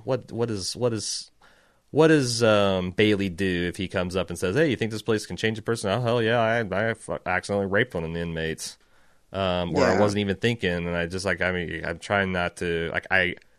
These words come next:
Speaker 1: I realize that these off-the-cuff thir-, things I'm saying are probably not perfect, um,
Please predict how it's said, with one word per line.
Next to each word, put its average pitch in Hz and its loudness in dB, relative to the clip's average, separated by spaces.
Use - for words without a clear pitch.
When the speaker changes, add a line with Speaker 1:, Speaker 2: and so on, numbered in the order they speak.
Speaker 1:
I 87 -4
realize 123 6
that 87 -4
these 90 -6
off-the-cuff 104 0
thir-, 90 -4
things 95 -4
I'm 85 -6
saying 87 0
are 82 -2
probably 90 -2
not 85 -2
perfect, 80 -6
um, 82 -6